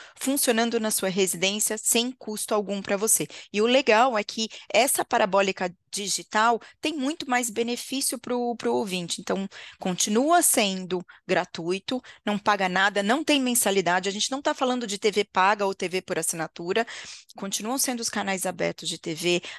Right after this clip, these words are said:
A imagem e o som são digitais. O ouvinte passa a ver os canais locais. Então,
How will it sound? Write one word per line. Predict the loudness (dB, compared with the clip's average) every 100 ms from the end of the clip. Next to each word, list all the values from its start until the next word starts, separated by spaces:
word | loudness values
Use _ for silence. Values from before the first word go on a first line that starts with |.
| 0
A | 0
imagem | 4 4 4 -2
e | -2
o |
som | -2 -2 -4 -4
são | -4 -6
digitais. | -6 -4 -6 0 2 2 0 -4 -4
O | 0
ouvinte | 0 0 -6 0
passa | 2 4 4 0
a |
ver | -2 2 2 0 -10
os | -4
canais | 0 0 0
locais. | -2 -6 -2 2 2 2 0 -2 -6 _ -16
Então, | -6 -4 -4 -6